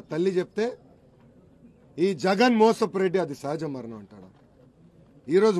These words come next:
మూడోసారి చాలా తేలిగ్గా కల్తీ సారా ద్వారా చనిపోయిన వాళ్ళని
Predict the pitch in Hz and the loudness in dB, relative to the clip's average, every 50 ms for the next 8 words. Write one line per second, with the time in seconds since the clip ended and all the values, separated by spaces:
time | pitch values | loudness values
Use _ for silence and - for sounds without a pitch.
0 | 170 175 208 240 262 262 262 254 - - 214 208 220 202 147 - - _ _ - | 0 2 2 4 4 6 4 4 4 2 2 2 2 2 0 -4 -10 _ _ -20
1 | _ _ _ _ _ _ - - - - 160 170 196 220 240 240 240 233 233 220 | _ _ _ _ _ _ -20 -18 -10 -2 0 4 4 6 6 4 4 2 2 2
2 | 202 208 208 208 196 156 156 185 143 - _ _ _ _ _ _ _ _ _ _ | 2 2 2 0 -2 -2 -4 -6 -6 -8 _ _ _ _ _ _ _ _ _ _
3 | _ _ _ _ _ _ 165 190 214 - - 233 226 190 - - 202 196 208 208 | _ _ _ _ _ _ -2 -2 -2 -2 -2 -2 -2 -2 -2 0 0 2 2 2
4 | 202 190 180 170 185 180 185 175 156 127 - _ _ - 160 160 175 165 170 180 | 2 0 0 0 -2 0 0 -2 -4 -6 -10 _ _ -10 -8 -6 -6 -6 -4 -4
5 | 165 165 165 156 151 | -4 -4 -4 -4 -6